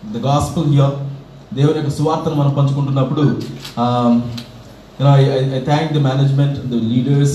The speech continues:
for giving me the opportunity to do so. Now, బైబిల్ గురించి తెలియని వాళ్ళు మనం ఎవరు లేవనుకుంటాను, ఎందుకంటే మనం అందరం కూడా విశ్వాసంలో ఉన్నటువంటి వారమే, విశ్వాస సహితమైనటువంటి పరిచర్యలో మనం నడుస్తున్నటువంటి వారమే కదా. కాకపోతే బైబిల్ నుంచి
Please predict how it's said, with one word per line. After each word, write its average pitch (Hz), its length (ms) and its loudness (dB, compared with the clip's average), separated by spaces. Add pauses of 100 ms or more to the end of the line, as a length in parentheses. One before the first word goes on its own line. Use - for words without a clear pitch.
for 110 220 -2
giving 135 180 2
me 131 140 4
the 123 100 2
opportunity 131 560 -2
to 117 160 -2
do 143 100 2 (100)
so. 113 120 0 (640)
Now, 135 260 4
బైబిల్ 180 320 4
గురించి 156 680 0
తెలియని 165 240 -2
వాళ్ళు 151 520 0
మనం 139 160 0
ఎవరు 147 200 2
లేవనుకుంటాను, 135 600 2
ఎందుకంటే 139 260 0
మనం 131 140 0
అందరం 139 200 2
కూడా 135 140 0
విశ్వాసంలో 143 560 0
ఉన్నటువంటి 117 440 0
వారమే, 90 220 -4 (380)
విశ్వాస 147 540 0
సహితమైనటువంటి 156 680 2
పరిచర్యలో 127 440 0
మనం 117 200 0
నడుస్తున్నటువంటి 117 540 0
వారమే 92 240 -4
కదా. 165 320 0 (340)
కాకపోతే 175 320 4
బైబిల్ 190 320 4
నుంచి 175 540 2